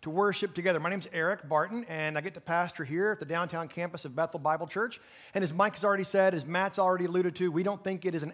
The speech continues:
accident that you are here. That our sovereign God, who is good, has purposed your steps divinely, one way or another, for you to be here to hear from him. Now, this morning,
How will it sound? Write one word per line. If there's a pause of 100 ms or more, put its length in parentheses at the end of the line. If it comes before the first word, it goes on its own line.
accident
that
you
are
here. (520)
That
our
sovereign
God,
who
is
good, (420)
has (100)
purposed
your
steps
divinely,
one
way
or
another, (240)
for
you
to
be
here (100)
to
hear (220)
from
him. (680)
Now,
this
morning,